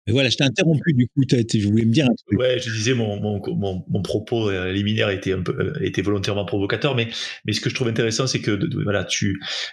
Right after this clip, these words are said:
Speaker 2: t'as, tu, tu, tu, tu nous donnes en tout cas à, à, à réfléchir, ou en tout cas tu donnes deux cases avec du macro et du micro, où le macro finalement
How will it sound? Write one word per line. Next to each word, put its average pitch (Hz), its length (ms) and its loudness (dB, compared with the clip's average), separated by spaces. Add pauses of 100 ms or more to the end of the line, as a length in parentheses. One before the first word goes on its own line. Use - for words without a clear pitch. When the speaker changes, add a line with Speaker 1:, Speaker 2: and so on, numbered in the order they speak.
(140)
Speaker 2:
t'as, 113 120 2
tu, - 300 -2
tu, - 160 0
tu, 107 280 0
tu 107 180 -4
nous 113 140 0
donnes 135 220 2
en 113 80 -2
tout 110 140 -10
cas 120 320 -2
à, 104 420 -4
à, 104 380 -2
à - 20 -2
réfléchir, 123 420 0
ou 120 40 0
en 117 80 -2
tout 120 80 -4
cas 127 100 0
tu 120 140 -6
donnes 113 200 0
deux 120 140 0
cases 131 200 0
avec 104 180 0
du 107 80 -4
macro 113 340 -2
et 110 40 0
du 104 100 -2
micro, 127 480 0
où 101 60 -2
le 107 120 -2
macro 110 400 0
finalement 101 560 -2